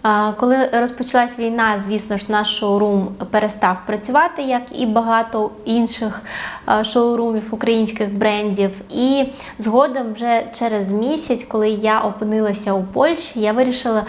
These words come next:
спробувати налаштувати таргетовану рекламу, а саме через кнопку «Продвігать», а саме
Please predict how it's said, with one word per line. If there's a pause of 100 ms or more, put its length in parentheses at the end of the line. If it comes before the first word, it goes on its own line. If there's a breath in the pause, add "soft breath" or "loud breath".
(240 loud breath)
спробувати
налаштувати (240 loud breath)
таргетовану
рекламу,
а
саме
через
кнопку (400 loud breath)
«Продвігать», (1400 loud breath)
а
саме